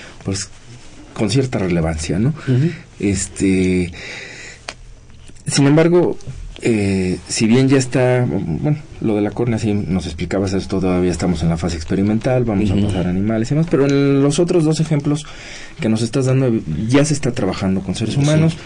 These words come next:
Speaker 1: es, eh, pues, como se logran muchas veces estos avances.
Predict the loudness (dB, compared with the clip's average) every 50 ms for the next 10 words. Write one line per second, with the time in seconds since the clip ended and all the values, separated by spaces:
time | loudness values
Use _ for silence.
0 | -16 -18 -18 -18 -18 -18 -18 -18 -18 -18 -10 -6 -4 -2 -2 0 -2 -2 -2 -2
1 | -2 -4 -2 0 0 2 2 2 2 2 2 2 2 0 0 -2 -2 -4 -6 -8
2 | -12 -14 -16 -12 -8 -8 -6 -2 0 0 0 2 2 4 6 6 6 4 4 2
3 | 2 2 0 0 0 0 0 0 0 0 0 -2 -2 -2 -2 -2 -4 -4 -2 0
4 | 2 2 2 2 2 0 -2 -2 -4